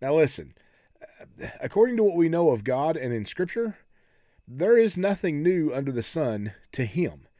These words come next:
He, he's already got it figured out. Now, he's going to do a new thing in us as we allow him to. And that, those are the things I want to share with you. Uh, when it talks about making a way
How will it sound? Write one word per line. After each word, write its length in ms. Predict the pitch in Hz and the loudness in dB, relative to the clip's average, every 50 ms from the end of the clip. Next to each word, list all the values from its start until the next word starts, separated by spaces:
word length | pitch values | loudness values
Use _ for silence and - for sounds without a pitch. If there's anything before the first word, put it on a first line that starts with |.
| _ _ _ _ _ _ _ _ _ _ _ _ | _ _ _ _ _ _ _ _ _ _ _ _
He, 520 | - 160 156 170 170 156 143 156 180 196 180 160 135 - | -16 -16 -12 -10 -8 -6 -4 -4 -4 -4 -6 -10 -12 -8
he's 240 | 135 151 180 190 202 | -8 -6 -6 -4 0
already 200 | 208 202 170 139 | 0 2 2 2
got 200 | 135 160 143 113 | 2 2 2 0
it 80 | - - | 0 -2
figured 260 | 131 117 98 95 123 | -2 -2 0 0 -2
out. 300 | 131 - - - - - _ _ _ _ _ _ - | -2 -2 -4 -10 -20 -20 _ _ _ _ _ _ -8
Now, 80 | 113 | -8
he's 300 | 104 113 185 226 214 180 | -4 -2 -2 -2 -2 -2
going 280 | 170 208 233 240 226 196 | 0 2 4 4 4 2
to 60 | 175 | 0
do 220 | 170 190 208 196 170 | 0 2 2 4 4
a 60 | 151 | 2
new 240 | 143 151 190 208 185 | 2 0 -2 -2 -2
thing 360 | - - 190 185 180 170 165 | -4 -4 -4 -2 -2 -2 -2
in 280 | - 123 123 113 107 - - _ - | -2 -2 -2 -2 -4 -6 -12 _ -6
us 440 | 160 143 - - - - - - - _ _ _ _ _ _ _ _ | -4 -4 -4 -8 -12 -14 -16 -16 -20 _ _ _ _ _ _ _ _
as 260 | 131 139 151 147 - - | 2 2 2 2 2 -2
we 200 | 135 151 143 139 | 0 2 2 2
allow 400 | 117 107 113 127 131 135 139 127 | 2 0 -2 -2 0 -2 -2 -2
him 260 | - 117 98 92 87 | -4 -6 -8 -8 -10
to. 160 | - - 95 | -10 -10 -10
And 180 | 78 78 90 113 | -10 -8 -6 -6
that, 160 | - - 120 | -6 -4 -2
those 240 | 127 139 143 135 147 | -2 -2 -2 -2 -2
are 60 | 165 | -4
the 80 | 156 | -4
things 260 | 139 - 160 151 139 135 | -4 -4 -4 -4 -2 -2
I 60 | 139 | -4
want 160 | 143 139 117 | -4 -4 -6
to 40 | 101 | -8
share 220 | - - 147 147 | -6 -2 -2 0
with 180 | 139 120 - - | 0 -2 -4 -8
you. 140 | 92 85 - _ - - _ _ _ _ _ _ _ | -12 -12 -12 _ -20 -20 _ _ _ _ _ _ _
Uh, 240 | - - - - 147 | -16 -12 -12 -10 -8
when 200 | 147 139 160 165 | -4 -2 0 0
it 140 | 180 180 139 | 0 0 0
talks 260 | 190 202 247 226 - | -2 -4 -4 -4 -4
about 220 | 240 226 208 156 143 | -2 0 0 0 0
making 380 | 147 165 185 180 - 175 156 | 2 0 0 0 -2 -4 -4
a 60 | 135 | -2
way 580 | 110 98 98 107 117 127 139 165 185 202 202 185 | -4 -2 0 0 2 4 4 2 2 0 -4 -8